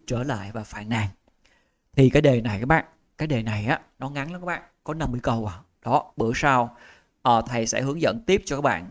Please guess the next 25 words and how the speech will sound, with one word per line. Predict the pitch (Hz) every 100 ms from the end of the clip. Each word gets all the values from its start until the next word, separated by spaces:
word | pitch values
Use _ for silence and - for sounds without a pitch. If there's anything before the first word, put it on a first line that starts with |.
| -
năm | 127 131 127
mươi | 123
câu | 123
tiếp | 139
theo. | - 135 113 110 _ _ _ _ _ _ -
Rạc | 117 131
rạc | 131 110 - _ -
là | 127 107 95
xong | - 120
luôn | 123 120
các | 139
bạn. | - _ _
Hai | 156 139
buổi | 123 110
là | 139 -
xong. | 123 113 110 _ _ _ _ -
Đó, | 127 - - _ -
mai | 131 120
thầy | 113 107
sẽ | 120
live | 135 127 120 - -
cái | 139
đề | 123 110 101 - _ _ -
quản | 120 123
trị. | 151 104 -